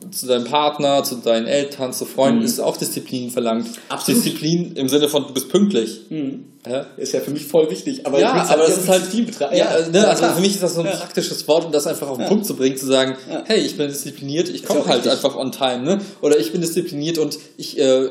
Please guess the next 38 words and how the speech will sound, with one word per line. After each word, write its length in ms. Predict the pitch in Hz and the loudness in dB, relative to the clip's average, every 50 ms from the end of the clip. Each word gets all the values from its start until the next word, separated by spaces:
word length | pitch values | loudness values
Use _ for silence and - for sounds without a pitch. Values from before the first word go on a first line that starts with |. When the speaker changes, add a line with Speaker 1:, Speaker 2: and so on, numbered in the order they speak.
| - - | -4 -8
Speaker 1:
spreche 300 | - - 190 - - 147 | -4 -2 -2 -2 0 0
Sachen 220 | 156 165 170 196 208 | 0 2 2 0 0
an, 200 | 208 240 247 202 | 0 2 2 2
wenn 120 | 160 147 | 2 2
sie 80 | 135 135 | 0 -2
mich 140 | 131 - | -4 -4
stören, 400 | - - 139 120 117 117 120 127 - | -4 -2 -2 0 0 -2 -4 -6 -4
Speaker 2:
Ja. 40 | 160 | -4
Speaker 1:
ne? 120 | 156 - - - - - - _ | -4 -4 -4 -8 -14 -20 -16 _
Oder 200 | - 139 135 143 | -4 0 0 0
ich 120 | 143 143 170 | 2 2 2
hab 260 | 170 - - - - | 0 0 -2 -6 -6
Disziplin, 800 | 170 - - 175 165 - - 156 151 156 156 160 165 165 165 - | -6 -4 -4 -4 -6 -6 -8 -8 -6 -4 -4 -2 -2 -4 -2 0
ähm, 360 | 147 156 147 143 143 139 135 | 2 4 4 2 2 0 -4
weiß 200 | 156 156 156 147 | -6 -6 -6 -8
ich 80 | 131 | -6
nicht, 240 | 139 131 135 - - | -6 -6 -6 -6 -8
in, 240 | 151 143 143 139 107 | -8 -8 -8 -8 -8
im, 200 | 127 151 151 147 - - | -8 -8 -6 -6 -4 -4
im 140 | 165 147 | -4 0
Haushalt 540 | - 202 226 220 - - - 131 123 120 131 | 4 4 4 4 2 2 2 2 2 4 2
und 80 | 147 131 | 0 -2
Speaker 2:
Ja. 80 | 127 | 0
Speaker 1:
deswegen 320 | 131 160 147 156 165 165 160 | 2 2 2 4 2 2 0
funktioniert 400 | 160 165 147 - 190 175 170 170 | -2 -6 -4 0 0 0 0 0
unsere 180 | 165 160 156 | -2 -4 -4
Beziehung 380 | 156 151 143 - 185 190 202 175 | -6 -6 -6 -8 -2 -2 0 0
Speaker 2:
Ja. 80 | 147 131 | 0 0
Speaker 1:
so 80 | 127 | -2
gut, 160 | 127 127 - | -2 -2 -4
deswegen 320 | 123 - - 143 135 131 151 | -6 -4 -2 -4 -4 0 2
wohnen 200 | 175 208 208 160 | 2 4 4 2
wir 60 | 127 | 0
gut 140 | - - 123 | -2 -2 -6
zusammen, 220 | - - 135 127 - | -4 -2 -2 0 0
weil 80 | 131 | 0
ich 80 | - - | 2 2
halt 180 | 139 135 - | 0 0 0